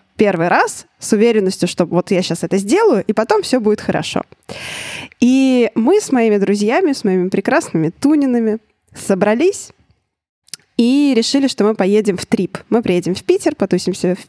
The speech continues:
Питере, потом поедем в Таллин, потом поедем в Ригу. И у нас будет неделя, которую мы проведём в Европе, гулять по старому городу, пить, э, морожковый ликёр и получать удовольствие от жизни.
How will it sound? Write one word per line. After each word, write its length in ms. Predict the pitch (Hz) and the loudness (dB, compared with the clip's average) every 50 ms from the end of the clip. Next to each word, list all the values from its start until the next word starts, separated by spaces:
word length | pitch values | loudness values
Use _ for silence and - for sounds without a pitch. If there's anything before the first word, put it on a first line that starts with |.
| _ _ | _ _
Питере, 400 | 269 320 349 - 330 294 285 269 | 0 0 0 0 -2 -2 -2 -2
потом 380 | _ 190 180 - 190 170 165 | _ -2 0 0 -2 -2 0
поедем 460 | - 175 165 156 156 160 - - - - | -2 -2 -2 0 -2 -4 -4 -6 -8 -8
в 80 | - - | -10 -14
Таллин, 420 | _ - 269 277 302 320 320 302 277 | _ 0 0 0 2 0 0 -2 -2
потом 280 | - 190 - 170 160 | -4 -4 -4 -4 -4
поедем 460 | 185 180 175 - - 190 - 175 185 | -4 -4 -4 -4 -4 -2 -2 -2 0
в 60 | 190 220 | 0 0
Ригу. 360 | 226 285 339 277 277 311 320 - - - - - - - - | 0 0 0 0 0 -4 -4 -6 -12 -18 -16 -16 -16 -6 -2
И 60 | - | 0
у 40 | 226 | 2
нас 180 | 220 214 196 190 | 2 2 2 2
будет 340 | 190 185 185 180 180 180 - | 0 0 0 -2 -2 -2 0
неделя, 560 | 208 202 220 190 208 262 320 359 339 320 302 294 | 0 0 2 2 2 2 2 2 2 2 0 0
которую 440 | - 185 - - 208 233 233 214 | -4 -2 0 0 2 2 2 2
мы 100 | 196 190 | 0 -2
проведём 360 | 190 - 180 175 175 185 175 170 | -2 -2 -2 0 0 0 0 0
в 20 | 175 | 0
Европе, 440 | 175 180 196 240 269 302 _ 269 220 | -2 0 2 2 0 2 _ -2 0
гулять 280 | 202 190 190 185 180 | 0 0 -2 -2 -2
по 80 | - 185 | -4 -6
старому 420 | - - 214 208 226 240 233 254 | -2 0 0 0 0 0 0 0
городу, 420 | 254 311 349 392 381 320 285 302 294 | 0 0 2 2 2 0 0 -2 -2
пить, 360 | _ - 226 214 - - - - | _ -4 -4 -4 -4 -6 -4 -2
э, 200 | 180 175 175 165 | 0 0 0 0
морожковый 720 | 190 185 185 180 175 175 180 - - - 185 170 170 175 | 0 0 0 0 0 0 -4 -4 -4 -2 -2 0 0 0
ликёр 400 | 180 185 208 - - 311 381 392 - _ | 0 -2 -2 -2 -2 -2 -2 -2 -2 _
и 80 | 247 233 | -4 -2
получать 400 | - 190 175 - - 202 202 - | -2 -2 -4 -2 -2 -2 -2 0
удовольствие 460 | 170 170 175 185 190 _ - 175 165 | -2 0 -2 -2 -4 _ -4 -4 -4
от 80 | 143 | -2
жизни. 320 | - 139 98 - - - | -4 -6 -6 -6 -12 -16